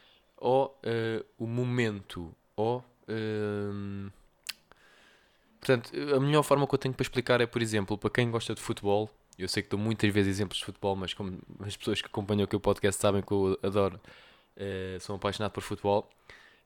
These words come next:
eh, mas, eh, a melhor forma é, no futebol, no basquetebol, em vários esportes, costuma-se dizer, "Ah, eles agora têm o momentum do lado deles", não é? Ou têm o, o momento está do lado deles.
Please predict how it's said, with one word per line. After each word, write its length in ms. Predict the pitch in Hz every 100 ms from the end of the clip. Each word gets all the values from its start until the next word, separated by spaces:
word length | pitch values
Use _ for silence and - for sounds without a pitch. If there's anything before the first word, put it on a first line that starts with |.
| -
eh, 340 | 120 120 123 - -
mas, 920 | - 123 127 127 123 123 123 123 - -
eh, 240 | 107 104 120
a 40 |
melhor 160 | 131 123
forma 360 | 127 120 127
é, 240 | 123 123 117 -
no 340 | - 156 269 294
futebol, 340 | - 120 143
no 80 | 143
basquetebol, 640 | 123 - 117 110 117 127 117
em 40 |
vários 260 | 110 113 -
esportes, 440 | - 113 113 - - - _ _ _ _
costuma-se 460 | - - 131 117
dizer, 400 | - 110 110 104
"Ah, 140 | 123 139
eles 140 | 135
agora 200 | 131 139
têm 140 | 135 135
o 40 |
momentum 600 | 135 123 131 131 - 127
do 80 | 117
lado 240 | 120 117
deles", 280 | 113 113 92
não 120 | 95
é? 100 | 98
Ou 80 | 101
têm 400 | - 120 120 117
o, 220 | 113 113
o 140 | 117 117
momento 420 | 120 123 135 123
está 140 | -
do 100 | 110
lado 200 | 110 107
deles. 460 | 104 101 90 82